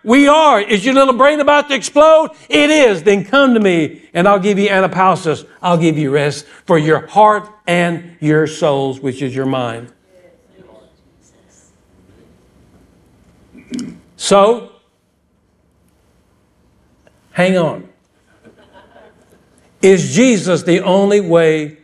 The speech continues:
to heaven? Now, don't answer that, because I'm gonna give you a homework.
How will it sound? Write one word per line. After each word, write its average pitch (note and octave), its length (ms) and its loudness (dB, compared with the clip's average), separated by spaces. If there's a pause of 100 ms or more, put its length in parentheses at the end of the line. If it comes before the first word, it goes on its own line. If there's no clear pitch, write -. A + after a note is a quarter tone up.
(1080)
to F3 120 0
heaven? D#3 400 -4
Now, B3+ 120 2
don't E4+ 220 2
answer C4+ 320 0
that, A#2+ 260 -10 (1300)
because F3 340 0
I'm G#3 200 0
gonna B3+ 120 0
give A#3+ 240 0
you B3+ 140 0
a G#3 60 0
homework. G3 480 0